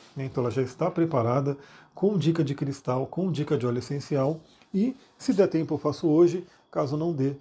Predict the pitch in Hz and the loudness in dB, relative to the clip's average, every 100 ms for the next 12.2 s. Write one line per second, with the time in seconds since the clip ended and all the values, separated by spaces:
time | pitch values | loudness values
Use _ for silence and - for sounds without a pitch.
0 | - _ 156 147 131 127 135 - 147 - | -16 _ -4 0 2 0 -2 -6 -6 0
1 | 131 143 127 131 127 123 127 175 160 120 | 0 2 2 2 0 -2 -2 -6 -2 -4
2 | - 123 - - - - _ - 262 220 | -4 -14 -20 -20 -20 -20 _ 2 6 6
3 | 208 214 226 185 196 - 175 131 180 285 | 6 4 4 4 4 2 0 2 0 0
4 | 185 160 233 214 208 202 190 170 170 180 | 2 2 0 -2 -4 -4 -2 0 0 0
5 | 196 135 135 135 143 - - - - - | -2 0 0 0 -2 -4 -14 -20 -20 -6
6 | 131 127 147 139 131 - 185 135 147 - | 2 4 4 2 0 0 2 2 2 -4
7 | - - - 151 160 165 - 151 151 151 | -20 -20 2 4 4 -2 -4 2 4 4
8 | 135 127 143 135 127 165 220 170 202 196 | 2 0 -2 0 0 0 2 2 2 0
9 | 160 131 120 123 - 160 160 139 131 - | 0 0 -4 -6 -2 -2 -2 0 0 0
10 | 135 127 131 156 151 143 156 - - _ | -2 -2 0 2 4 4 2 -4 -16 _
11 | _ 156 156 180 160 143 147 175 180 151 | _ 2 2 2 0 0 0 0 0 2
12 | 123 | 0